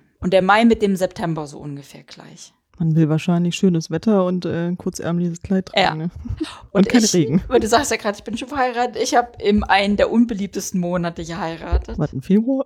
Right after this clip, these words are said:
Speaker 1: Ja! <laughs> Am unbeliebtesten der Januar, gefolgt vom Februar. Wobei, man muss ein bisschen aufpassen,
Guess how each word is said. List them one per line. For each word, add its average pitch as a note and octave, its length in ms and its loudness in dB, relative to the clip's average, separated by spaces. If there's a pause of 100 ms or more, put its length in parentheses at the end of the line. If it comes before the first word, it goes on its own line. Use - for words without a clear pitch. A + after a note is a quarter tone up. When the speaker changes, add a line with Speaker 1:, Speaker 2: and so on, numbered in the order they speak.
(140)
Speaker 1:
Ja! A#4 920 2 (580)
<laughs> - 800 -10
Am A3 240 2
unbeliebtesten B3+ 840 -2
der F#3+ 100 2
Januar, G#3+ 440 0
gefolgt F#3+ 360 -4
vom F#3+ 160 -10
Februar. E3 380 -4 (520)
Wobei, B3+ 640 -2 (400)
man G3 140 4
muss C4+ 140 2
ein - 60 -14
bisschen A3 220 -6
aufpassen, B3 800 0